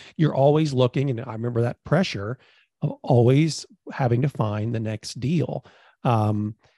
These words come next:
so it's, it's just a different thing. And, you know, the, the sad reality, I mentioned it briefly earlier, is that we have many examples of investors who just quit really early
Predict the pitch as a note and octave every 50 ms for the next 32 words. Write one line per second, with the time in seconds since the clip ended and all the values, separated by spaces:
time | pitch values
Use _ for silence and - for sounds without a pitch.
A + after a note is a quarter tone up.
0 | _ _ _ _ _ _ - - D#3 C#3+ C#3+ D#3+ D3+ - - E3 E3 - - G3
1 | E3+ - F3+ D3 F3 D#3+ - E3+ D#3+ - F#3 F3 D3+ B2+ A#2 A2+ A#2+ B2 B2+ B2
2 | A#2+ B2 - - C3 A#2+ - E3 C#3+ D#3 E3+ D3 B2+ A#2+ A#2+ D3+ F3+ F3 C#3 A#2
3 | A2+ A2+ B2 C#3 - - C3 A#2 A#2 A2+ - _ _ _ - C3 C#3 C#3 - -
4 | G#2+ G#2+ C3+ G#3 C4 A3 C#3+ G#2+ G#2+ A2 A2+ A#2+ A#2+ _ _ _ _ _ _ _
5 | _ _ - C3+ B2 D#3+ D#3 D3+ C#3 B2+ E3+ G3 E3 E3+ E3 D3+ C3 B2 C3 F3+
6 | A3 A3 A3 D3+ A2+ A#2 A2 A2+ A#2 - B2 B2+ B2+ B2+ B2+ A#2 A#2 A2 A#2+ C3
7 | D#3+ - - - A2+ A#2 B2 - - B2 A#2 C3 A#2+ - - _ - - - D#3
8 | D3+ D3 C3 - - - - A#2 G#2 A2+ B2 C#3 D3 C#3+ C3+ A#2+ A2+ A2 D3+ F3
9 | E3 - - - -